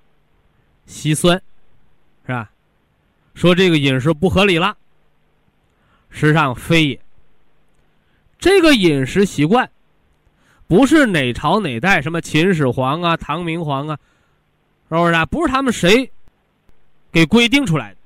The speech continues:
是一方水土养一方人，叫天成。所以这个天成就是合理的，是吧？所以说你动不动就拿出来，来批评一番，这是不合理的，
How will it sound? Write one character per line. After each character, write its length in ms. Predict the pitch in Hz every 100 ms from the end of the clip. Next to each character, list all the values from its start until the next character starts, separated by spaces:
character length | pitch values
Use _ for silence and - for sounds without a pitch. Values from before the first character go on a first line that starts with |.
| - _ _ _ _ _ _ _ _ _
是 200 | - 277
一 60 | 330 453 453
方 240 | 320 302 302
水 240 | - 240
土 160 | 208 247
养 220 | 180 131
一 100 | 202
方 240 | - 175
人， 160 | 165 139 - _ _ _ _ _ _ _ _
叫 140 | 381 285
天 560 | - 269 269 269 311
成。 260 | 320 151 120 - _ _ _ _ _ _ _ _ _ _ _ -
所 200 | 349 392
以 80 |
这 100 | 302
个 120 | 359 359
天 420 | - 330 339 392
成 220 | 269 208
就 100 | 233
是 60 | 233
合 180 | 202 302
理 140 | 311
的， 140 | 190 - - - - _ _ _ _ _ _ _ _ _ _ _
是 40 | -
吧？ 300 | 190 190 175 _ _ _ _ _
所 140 | 233
以 80 | 285
说 140 | 254 262
你 120 | 208
动 180 | 311 302
不 80 | 254
动 140 | 262
就 80 | 240
拿 240 | 202 202
出 100 | 226
来， 260 | 220 220 233
来 180 | 170 196
批 380 | - - 247 277
评 180 | 208 190
一 140 | 180
番， 240 | 147 151
这 80 | 151
是 80 | 151
不 160 | 151 202
合 120 | 123
理 120 | 104
的， 100 | -